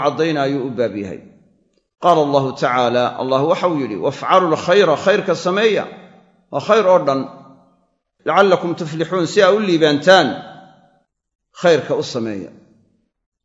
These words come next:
Wa qaala tacaala, Allah waxa uu yidhi, "Wamaa tafcaluu," wax kastaa samaysaanoo "min khayrin khayr ah,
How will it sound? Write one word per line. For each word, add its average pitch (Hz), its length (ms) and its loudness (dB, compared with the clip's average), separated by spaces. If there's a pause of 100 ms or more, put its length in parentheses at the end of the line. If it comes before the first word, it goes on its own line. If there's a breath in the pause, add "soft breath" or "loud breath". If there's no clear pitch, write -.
(340)
Wa 143 100 -4
qaala 143 260 4
tacaala, 135 500 0
Allah 139 280 0
waxa 170 200 0
uu 131 120 -4
yidhi, 87 180 -10 (560)
"Wamaa 190 300 2
tafcaluu," 190 680 0
wax 185 140 -2
kastaa 170 360 0
samaysaanoo 151 640 -2
"min 151 160 -4
khayrin 190 320 0
khayr 208 260 4
ah, 127 220 0